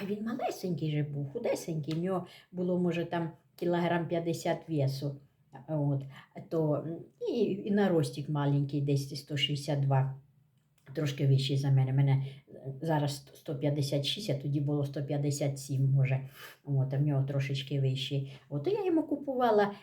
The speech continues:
е, розмір сто шістдесят чотири у дитячому відділі. Завжди хороші речі купувала. І рубашечки,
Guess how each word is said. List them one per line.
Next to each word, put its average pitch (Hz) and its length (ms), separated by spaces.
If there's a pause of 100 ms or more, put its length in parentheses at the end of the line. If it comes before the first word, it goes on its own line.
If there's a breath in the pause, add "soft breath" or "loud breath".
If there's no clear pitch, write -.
(100)
е, 180 420
розмір 180 480 (120)
сто - 200
шістдесят 175 440
чотири 180 440
у 170 140
дитячому 147 580
відділі. 135 460
Завжди - 480
хороші 156 540
речі 151 320
купувала. 151 580
І 196 80
рубашечки, 170 840